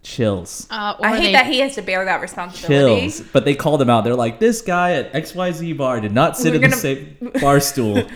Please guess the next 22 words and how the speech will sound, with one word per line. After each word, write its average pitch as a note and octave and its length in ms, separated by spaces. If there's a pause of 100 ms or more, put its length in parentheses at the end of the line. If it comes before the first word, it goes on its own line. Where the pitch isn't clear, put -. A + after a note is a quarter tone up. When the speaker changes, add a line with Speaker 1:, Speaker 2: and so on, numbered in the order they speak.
(280)
Speaker 3:
I G#3+ 80
like A3+ 180
that A3+ 120
we're G#3 80
gonna F3 160
blame C#3+ 220
him. G#3 340
Speaker 1:
Yeah. G#2 260 (200)
Speaker 2:
Coming B3+ 280
from B3+ 120
the A3 80
Packers F#3 420
fan, G#3 200
it E3+ 140
could F3+ 220
be E3+ 140
just E3 260
that - 120
the D#3+ 80
Seattle D3 300
Seahawks - 460
suck. C#4+ 840